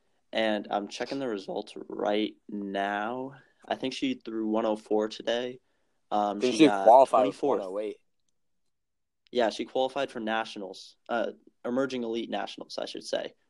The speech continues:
Speaker 1: at one oh eight. Um, yeah, she got twenty-fourth in the jav in New
Speaker 2: Ooh.
Speaker 1: England's. So good for her. I mean, I think she's going to Clemson next year. She should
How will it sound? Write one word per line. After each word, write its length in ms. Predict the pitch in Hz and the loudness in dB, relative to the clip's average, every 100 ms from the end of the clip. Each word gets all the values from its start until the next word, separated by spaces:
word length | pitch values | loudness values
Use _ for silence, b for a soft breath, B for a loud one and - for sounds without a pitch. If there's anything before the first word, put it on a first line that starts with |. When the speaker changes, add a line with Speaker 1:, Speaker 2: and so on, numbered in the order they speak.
| - | -4
Speaker 1:
at 280 | - 101 92 - | 0 0 0 -8
one 180 | 120 110 | -8 -4
oh 120 | 104 | -4
eight. 260 | 104 104 - _ _ _ _ _ _ | -6 -8 -12 _ _ _ _ _ _
Um, 420 | - 104 101 95 98 _ _ _ - | -8 -6 -6 -8 -12 _ _ _ -2
yeah, 160 | 123 | -2
she 140 | 110 120 | 0 -4
got 120 | - | -4
twenty-fourth 540 | 131 127 123 127 123 | -4 -4 -2 -2 -2
in 60 | 110 | -8
the 60 | 104 | -2
jav 320 | 110 113 110 | 0 0 -2
in 80 | 101 | -8
New 80 | |
Speaker 2:
Ooh. 40 | 104 | -4
Speaker 1:
England's. 400 | 359 - - - _ _ _ _ _ _ _ _ _ _ _ - | -4 -4 -10 -18 _ _ _ _ _ _ _ _ _ _ _ -8
So 160 | 117 | -4
good 200 | 107 120 | 2 0
for 120 | 120 120 | 0 -2
her. 340 | 120 139 - _ _ _ _ _ | -2 -2 -6 _ _ _ _ _
I 80 | 101 | -8
mean, 320 | 104 101 98 95 _ _ _ _ - - | -6 -6 -10 -14 _ _ _ _ -8 -4
I 80 | |
think 180 | 110 135 | -2 -4
she's 160 | - - | -4 -2
going 180 | 127 113 | 0 -2
to 60 | |
Clemson 420 | 110 117 120 120 | -2 -2 -2 -4
next 300 | 120 117 - | -4 -4 -4
year. 200 | 127 127 | -2 -2
She 180 | 123 - | -2 -6
should 300 | 113 107 104 | -6 -6 -6